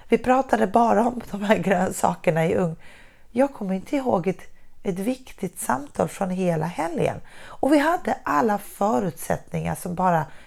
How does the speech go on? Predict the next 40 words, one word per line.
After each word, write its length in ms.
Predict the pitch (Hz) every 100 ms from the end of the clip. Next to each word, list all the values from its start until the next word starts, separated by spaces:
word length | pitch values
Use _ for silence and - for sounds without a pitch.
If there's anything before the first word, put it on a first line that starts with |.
| - -
kunde 260 | 196 175
tänka 500 | 170 208 226 233 165
sig, 280 | - 147 - - -
men 80 | 233
det 60 | 247
hände 460 | 240 285 214 190
aldrig. 400 | 277 233 139 - - _ - - - - - -
Så 200 | - -
frågan 480 | - 285 247 - 247
är, 160 | 175
är 200 | 185 214
det 80 | 240
så 140 | 240
att 140 | 214 -
när 100 | 214
vi 100 | 208
gör 240 | 240 294
banala 500 | 247 247 214 180 160
aktiviteter 680 | 170 - 175 165 175 147 175
och 80 | 175
nöjer 460 | 185 240 285 220 170
oss 320 | 151 - - - - -
med 200 | 175 202
dem, 420 | 208 302 175 208 226 - - - - -
att 180 | - 214
vi 60 | 226
kanske 380 | - 208 - 220
har 40 |
gömt 480 | 180 240 302 294 -
oss 140 | 175
bort 220 | 196 175
från 240 | - 190 170 - - - - -
de 180 | 208
där 80 | 214
viktiga 600 | 208 277 - - 240 240
issuerna, 560 | - 190 - 180 160 165
de 160 | 180
där 220 | 185 208 214
viktiga 500 | - - - 214 180
samtalen 640 | 170 202 175 165 170 151